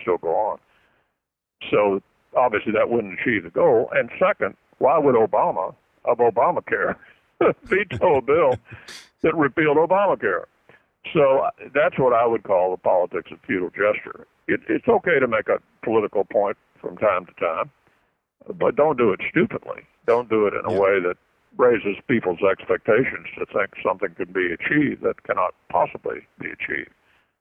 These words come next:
Speaker 1: That
Speaker 2: Right.
Speaker 1: kind of thing, I think, is, um,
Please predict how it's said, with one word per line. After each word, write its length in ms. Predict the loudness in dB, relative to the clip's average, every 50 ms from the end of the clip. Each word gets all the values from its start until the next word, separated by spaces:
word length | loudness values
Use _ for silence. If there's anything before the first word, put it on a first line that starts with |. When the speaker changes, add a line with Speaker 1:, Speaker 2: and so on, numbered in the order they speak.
| _ _ _ _ -4
Speaker 1:
That 140 | -2 0 0
Speaker 2:
Right. 80 | 0 0
Speaker 1:
kind 200 | 0 0 0 0
of 80 | -2 _
thing, 320 | -4 -4 -2 -2 -2 -4 -2
I 180 | 0 0 0
think, 260 | 0 0 -2 -2 -2 _ _ -12
is, 380 | -8 -4 -2 -2 -2 -2 -2 -6 -10 -10 -10 -8 -6
um, 320 | -4 -4 -4 -6 -6 -10